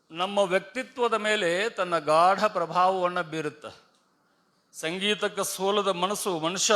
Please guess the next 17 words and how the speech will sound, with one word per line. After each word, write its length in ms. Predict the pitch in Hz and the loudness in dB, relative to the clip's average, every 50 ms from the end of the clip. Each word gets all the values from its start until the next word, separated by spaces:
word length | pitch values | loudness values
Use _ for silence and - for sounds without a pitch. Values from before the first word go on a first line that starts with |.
| 190 165 | 4 4
ಕ್ರೂರಿ 420 | - - 185 202 208 214 202 214 | 2 -2 -4 -2 -2 0 0 -2
ಇರ್ತಾನಂತ 360 | 208 196 - 196 196 196 196 | -2 -2 -2 -2 -2 -2 -4
ನಿಮ್ಗೆ 180 | 196 190 175 151 | -6 -6 -4 -2
ಹೇಳ್ಕೊ-, 340 | 160 180 180 180 196 170 151 | -2 -2 -2 -2 -4 -4 -4
ಹೇಳಿದೆ 300 | 160 170 175 175 170 151 | -4 -6 -6 -6 -6 -6
ನಾನು. 260 | 139 127 120 107 98 - _ _ _ _ _ _ _ _ _ _ _ _ _ _ _ _ _ _ _ - | -6 -6 -8 -10 -16 -20 _ _ _ _ _ _ _ _ _ _ _ _ _ _ _ _ _ _ _ -8
ಸಂಗೀತನೂ 580 | - 170 170 196 214 240 214 247 226 233 226 | -4 -4 -2 0 0 0 2 2 2 2 0
ಕೂಡ 200 | 185 202 190 160 143 131 131 151 202 - - - - - - - - - - _ _ _ _ _ _ _ 156 | 0 -2 0 0 2 2 0 0 -4 -10 -14 -14 -14 -14 -14 -16 -18 -20 -20 _ _ _ _ _ _ _ -10
ಒಬ್ಬ 200 | 156 160 160 170 | -10 -4 -2 -2
ವ್ಯಕ್ತಿಯನ್ನ 760 | 170 170 180 175 - - 214 220 220 220 220 233 247 269 | 0 0 -2 -4 -6 -4 -2 -2 -2 0 0 -2 -2 -2
ಸುಶಿಕ್ಷಿತನಾಗಿ 1000 | 233 - - 185 - - 240 - - - - - - 208 196 196 185 180 165 165 | -2 -4 -6 -8 -6 -6 -6 -6 -4 -6 -6 -4 -2 -2 0 2 2 2 0 -2
ಮಾಡುವಲ್ಲಿ, 640 | 165 160 151 143 135 131 127 123 117 117 117 113 113 117 _ _ _ _ _ _ _ _ _ _ _ _ _ _ _ _ - | -2 -2 -2 -2 -2 -2 -6 -6 -8 -8 -12 -16 -18 -20 _ _ _ _ _ _ _ _ _ _ _ _ _ _ _ _ -4
ಅವನ 300 | 156 160 180 202 208 220 | -2 2 2 4 6 6
ಒಂದು 360 | 214 214 208 208 208 190 185 | 6 6 4 0 -2 -4 -6
ಸಂಪೂರ್ಣ 540 | - - 180 190 185 - 208 226 226 208 220 | -4 -4 -4 -4 -4 -8 -6 -6 -2 0 0
ವ್ಯಕ್ತಿತ್ವವನ್ನು 880 | 220 185 190 185 - - 220 220 220 220 196 196 190 185 185 180 165 | 0 0 0 -4 -4 -8 -12 -10 -10 -6 0 0 0 0 0 -2 -4
ರೂಪಿಸೋದರಲ್ಲಿ 1000 | 147 147 185 226 247 214 254 240 - - 202 180 160 151 135 131 127 117 113 101 | -4 -4 -4 -6 -6 -6 -8 -8 -6 -6 -8 -6 -6 -6 -8 -8 -8 -10 -12 -16